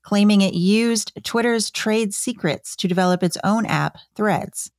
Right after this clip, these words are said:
Meta maintains no ex-Twitter employees worked on the product. Also in lawsuits,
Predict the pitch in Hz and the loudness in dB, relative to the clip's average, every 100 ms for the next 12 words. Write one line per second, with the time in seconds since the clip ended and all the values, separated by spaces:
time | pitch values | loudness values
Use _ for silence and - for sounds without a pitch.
0 | _ _ _ 208 277 233 208 254 190 185 | _ _ _ 0 2 2 2 4 4 4
1 | 190 180 175 185 180 175 - - 190 180 | 4 4 4 4 4 0 -4 -2 0 2
2 | 175 175 170 160 151 160 151 - 156 143 | 0 0 2 2 2 -2 -4 -4 -4 -4
3 | - 165 165 - - - _ _ - 151 | -2 -2 -2 -4 -10 -20 _ _ -6 -2
4 | 156 - 180 185 190 196 - 254 269 - | 0 2 4 6 4 2 0 -2 -2 -4